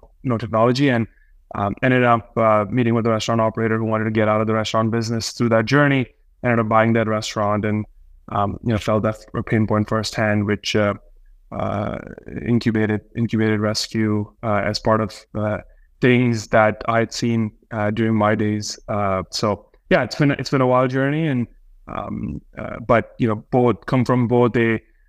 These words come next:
uh, uh, an investing and operating background, uh, but also owning restaurants, which, uh, uh, gives me and, and our team a, a very different perspective of what's happening in the space and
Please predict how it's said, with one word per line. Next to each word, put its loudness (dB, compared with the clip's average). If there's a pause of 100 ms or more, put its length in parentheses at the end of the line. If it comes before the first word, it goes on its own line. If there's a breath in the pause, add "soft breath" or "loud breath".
(140)
uh, -4 (140)
uh, -8
an -2
investing 2
and 2
operating 0
background, -2 (360)
uh, -4
but 0
also 0
owning 2
restaurants, -2
which, -4
uh, 2 (640)
uh, -12 (140)
gives 2
me 2
and, 2
and 0
our 0
team 0
a, 0
a -6
very 2
different -4
perspective -4
of -2
what's -4
happening -6
in -4
the -4
space -2
and -2